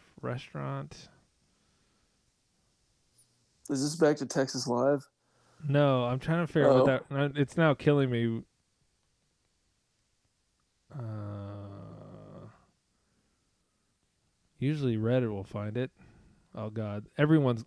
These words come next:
Speaker 1: uh, everyone's got a bit. Trail dust. There you go.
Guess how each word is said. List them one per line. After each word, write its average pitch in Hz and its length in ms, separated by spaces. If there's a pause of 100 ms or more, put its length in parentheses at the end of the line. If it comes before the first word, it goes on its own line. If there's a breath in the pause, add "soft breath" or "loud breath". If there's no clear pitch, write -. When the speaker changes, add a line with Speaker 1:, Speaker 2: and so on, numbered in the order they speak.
Speaker 1:
uh, 131 180
everyone's 131 420
got 107 140
a 104 60
bit. 107 340 (400)
Trail 131 300
dust. 107 420 (200)
There 110 160
you 101 80
go. 98 220